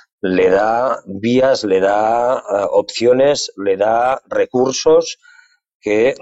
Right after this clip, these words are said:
dado a la enfermedad, el impacto que lleva el pobre hombre y el médico, obviamente, pues, que hace su trabajo, no puede hacerlo todo, pues, que nosotros lo podemos complementar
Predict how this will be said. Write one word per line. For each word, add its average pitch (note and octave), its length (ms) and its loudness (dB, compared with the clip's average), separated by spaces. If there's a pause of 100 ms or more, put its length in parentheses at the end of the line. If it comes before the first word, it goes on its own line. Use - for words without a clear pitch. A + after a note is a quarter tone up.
dado F#2+ 260 0
a G2 40 0
la G2 60 0
enfermedad, G2+ 580 -2
el A#2 80 -2
impacto A#2+ 600 -6
que A#2+ 100 -4
lleva A#2 920 0
el B2 140 -4
pobre A#2+ 260 2
hombre B2+ 220 0
y F#2+ 140 -4
el G2 140 0
médico, A#2 480 0
obviamente, A2+ 600 -4
pues, - 280 -12
que D#2+ 180 -6
hace F2+ 220 -6
su G#2 200 -4
trabajo, A2+ 460 -4 (300)
no A#2 160 -2
puede A2 200 -2
hacerlo A2+ 300 -6
todo, C#3+ 340 -2 (360)
pues, F#2+ 220 -6
que E2+ 180 -2
nosotros F2+ 400 -4
lo A#2+ 120 2
podemos C3 320 0
complementar G#2 760 -2